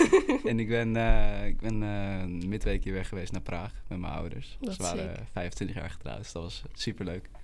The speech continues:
Speaker 1: Mhm.
Speaker 2: Hele mooie stad, ook echt een aanrader, mocht je een keer weg willen.
Speaker 1: Prague.
Speaker 2: Prague.
Speaker 1: <laughs>
Speaker 2: Ja, nee.
Speaker 1: Oké, nice.
Speaker 2: Ik moet zeggen, ik moet zeggen, natuurlijk tegenwoordig heb je heel veel, eh,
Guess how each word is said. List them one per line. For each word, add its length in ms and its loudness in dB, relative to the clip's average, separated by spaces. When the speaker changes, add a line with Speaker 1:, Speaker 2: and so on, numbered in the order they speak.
Speaker 1:
Mhm. 140 -4
Speaker 2:
Hele 300 0
mooie 200 -4
stad, 260 -8
ook 80 -8
echt 160 -10
een 60 -8
aanrader, 520 -6
mocht 200 -10
je 80 -8
een 80 -10
keer 180 -8
weg 180 -8
willen. 180 -8
Speaker 1:
Prague. 300 -6
Speaker 2:
Prague. 420 -2
Speaker 1:
<laughs> 180 -6
Speaker 2:
Ja, 180 -8
nee. 240 -2
Speaker 1:
Oké, 140 -8
nice. 180 -10
Speaker 2:
Ik 40 -12
moet 180 -4
zeggen, 300 -4
ik 80 -8
moet 140 -6
zeggen, 440 -4
natuurlijk 400 -8
tegenwoordig 640 -6
heb 140 -10
je 80 -10
heel 120 -4
veel, 460 -8
eh, 240 -8